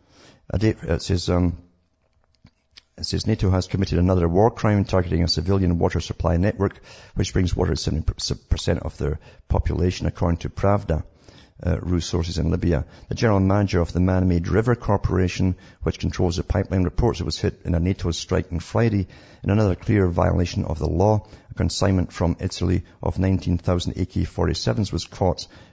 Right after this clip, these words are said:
in Ajerbaiyan by the Libyan authorities, according to Libyan military sources. So the big arms dealers, uh, are getting paid,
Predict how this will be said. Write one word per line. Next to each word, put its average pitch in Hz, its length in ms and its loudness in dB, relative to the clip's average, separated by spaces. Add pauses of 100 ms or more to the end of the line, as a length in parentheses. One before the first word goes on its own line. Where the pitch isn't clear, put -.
in 90 200 2 (120)
Ajerbaiyan 87 800 0 (240)
by - 80 0
the 85 80 2
Libyan 85 300 2
authorities, 95 600 0
according 85 360 -2
to 80 120 -6
Libyan 80 460 -2
military 85 340 -2
sources. 82 540 -4 (300)
So 104 340 2
the - 160 -8
big 98 180 0
arms 90 300 2
dealers, 85 420 0 (380)
uh, 85 240 2
are 87 80 -2
getting - 180 -4
paid, 85 300 0